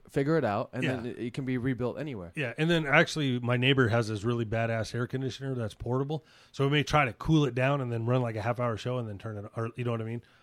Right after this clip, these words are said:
Speaker 2: I don't know. It, it's a unit that will be somewhere else, and you can pump it in. So hopefully,
Speaker 1: Oh.
Speaker 2: I, I don't know.
Speaker 1: Have you seen Steve's new one?
Speaker 2: Yeah.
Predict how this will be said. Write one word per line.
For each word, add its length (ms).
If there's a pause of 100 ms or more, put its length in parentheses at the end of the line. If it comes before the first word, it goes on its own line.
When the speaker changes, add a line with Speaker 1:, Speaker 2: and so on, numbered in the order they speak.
(420)
Speaker 2:
I 80
don't 100
know. 120
It, 240
it's 180
a 60
unit 340
that 120
will 240 (360)
be 100
somewhere 380
else, 240
and 100
you 80
can 140
pump 260
it 80
in. 320
So 200
hopefully, 420
Speaker 1:
Oh. 120
Speaker 2:
I, 60 (100)
I 60
don't 100
know. 120 (140)
Speaker 1:
Have 100
you 60
seen 200
Steve's 340
new 140
one? 140 (280)
Speaker 2:
Yeah. 180